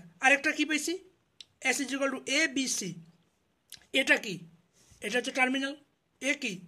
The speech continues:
এটা হচ্ছে টার্মিনাল। যেহেতু এটা টার্মিনাল, সেহেতু এ, বি, সি, এই টোটাল স্ট্রিংয়ের ফার্স্ট স্ট্রিংকে এ, so এখানে কি আসবে? এ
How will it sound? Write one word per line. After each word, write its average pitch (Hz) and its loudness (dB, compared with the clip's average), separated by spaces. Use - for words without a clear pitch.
এটা 226 -2
হচ্ছে 277 -2
টার্মিনাল। 240 2
যেহেতু 269 4
এটা 262 2
টার্মিনাল, 262 2
সেহেতু 277 0
এ, - -
বি, 294 6
সি, 285 2
এই 233 0
টোটাল 320 4
স্ট্রিংয়ের 294 0
ফার্স্ট 359 2
স্ট্রিংকে 240 -2
এ, - 2
so 254 0
এখানে 233 -6
কি 254 -2
আসবে? 208 -6
এ - 0